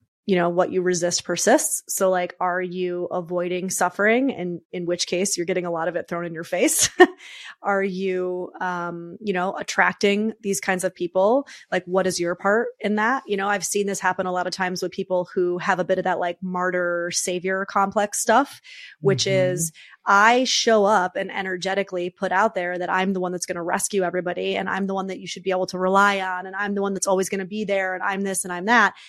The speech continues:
Speaker 1: And then I get resentful when people come to me and wanna talk through their problems with me, right? Um, so there could be a little bit of that. Like, I think there's a lot of avenues to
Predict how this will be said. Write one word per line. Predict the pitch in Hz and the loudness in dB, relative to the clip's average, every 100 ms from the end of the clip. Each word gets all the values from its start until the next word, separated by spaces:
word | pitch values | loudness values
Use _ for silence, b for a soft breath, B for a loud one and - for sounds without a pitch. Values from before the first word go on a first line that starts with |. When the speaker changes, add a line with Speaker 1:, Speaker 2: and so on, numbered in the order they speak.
| B | B
Speaker 1:
And | 196 | -2
then | 214 | 2
I | 214 | 2
get | 190 185 | 0 -2
resentful | 185 214 208 190 | 0 0 2 0
when | 185 | 0
people | 190 185 | -2 -4
come | 190 190 | -4 -4
to | 190 | -4
me | 180 | -4
and | 180 | -4
wanna | 175 175 165 _ - | -4 -4 -8 _ -8
talk | 170 - | -6 -4
through | 175 | -4
their | 185 | 0
problems | 240 233 190 170 | 4 6 6 0
with | 170 | -4
me, | 175 208 262 B B B B | -2 -4 -4 B B B B
right? | 185 180 226 - b b b | 0 2 2 -2 b b b
Um, | 185 180 | 0 0
so | 180 | 2
there | 185 180 | 2 2
could | 185 | -2
be | 175 | -4
a | 175 | -4
little | 170 | -4
bit | 165 | -6
of | 165 156 | -8 -2
that. | 170 214 247 | 4 4 4
Like, | 208 | 2
I | 233 | 2
think | 302 302 | 2 2
there's | 311 | 4
a | 226 | 4
lot | 202 196 | 2 0
of | 185 | 0
avenues | - 190 185 180 175 175 - - | -2 -2 -2 -6 -6 -8 -6 -4
to | 180 175 175 | -2 -2 -6